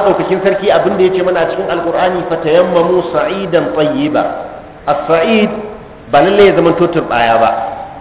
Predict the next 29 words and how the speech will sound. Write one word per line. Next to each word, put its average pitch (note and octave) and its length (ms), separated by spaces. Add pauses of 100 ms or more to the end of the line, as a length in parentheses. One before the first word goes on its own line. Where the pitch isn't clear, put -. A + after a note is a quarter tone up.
(160)
Tunda F3 240
Allah F3+ 240
madaukakin F3 560
sarki F3+ 320
ya F#3 160
ce, F#3 80
"Fatusbiha E3+ 640
sa'idan E3+ 480
zalaqa." D#3+ 440 (1200)
Fatusbiha F#3+ 560 (160)
sa'idan E3+ 560
zalaqa, E3 460
sai F3+ 100
ta E3+ 160
zama E3+ 300
to E3+ 180
kasa F3+ 320
wadda F#3 280 (100)
take, E3+ 260 (640)
wadda F#3 240
take, F3+ 240
wato, D3 480
mulmulalliya, F#3 840
wadda G3+ 300
take F3+ 240 (240)
mutum F3+ 260
har E3+ 220
zamewa F3 400
yake D3+ 260